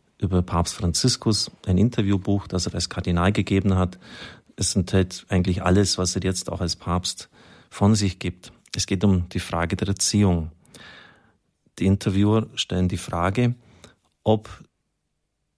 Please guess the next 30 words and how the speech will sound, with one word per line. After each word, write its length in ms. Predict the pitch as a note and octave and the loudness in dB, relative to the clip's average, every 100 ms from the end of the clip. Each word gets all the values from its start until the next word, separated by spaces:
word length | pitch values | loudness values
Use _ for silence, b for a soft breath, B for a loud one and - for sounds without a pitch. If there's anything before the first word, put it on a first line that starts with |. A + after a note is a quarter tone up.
| _ _ _ _ _ - | _ _ _ _ _ -4
die 80 | G2 | -2
Schule 460 | - A2+ C3 B2 | 0 2 2 2
auch 120 | F#2 | 0
die 220 | F2+ F#2 F2+ | -2 -2 0
Werte 320 | G2+ B2+ A#2 | 0 0 -4
identifizieren 880 | G2+ F#2+ F2+ F2 F2+ - G2 A2 A2 | -2 -2 -2 -4 -4 0 2 4 2
sollte, 420 | - G2 G#2 G2+ | 2 0 0 -2
die 140 | F#2 | -2
von 180 | - F2+ | 0 0
Dauern 360 | F2+ F#2 A#2 A#2 | 2 4 4 2
sind 420 | - C3+ C#3+ - b b b b b | 0 -2 -2 -8 b b b b b
und 160 | - G#2+ | -2 0
sie 120 | A#2 | 0
von 160 | G#2+ G2 | 2 4
jenen 260 | G#2+ A#2+ | 4 4
scheiden 460 | A2 F#2 G2 A2 G#2 | 2 2 2 4 4
müsste, 280 | A2 - G#2 | 4 0 -4
die 140 | - | -4
durch 160 | F#2+ F#2+ | 0 0
eine 80 | F#2 | 2
bestimmte 460 | F2+ - A2 G#2+ | 0 0 0 0
Kultur 400 | - F#2+ - A2 | -2 -4 0 0
oder 160 | A2 F#2 | 2 -2
soziale 440 | G2+ - F2+ F#2+ | -2 0 2 2
Konventionen 720 | - F#2+ F#2 F2+ - F#2+ F#2+ | 2 2 2 2 2 4 4
bedingt 380 | F2+ G2 A2+ A2+ | 2 2 2 2
sind. 360 | - E2+ E2 - _ b b b b b b b b b | -2 -4 -8 -14 _ b b b b b b b b b
Sie 240 | - - G#2+ | -4 0 2
zu 160 | - | 2
identifizieren 1160 | A2 A2 G#2 F#2+ F#2 - - - G2+ B2+ E3 | 0 2 2 2 -2 -4 -4 0 2 2 0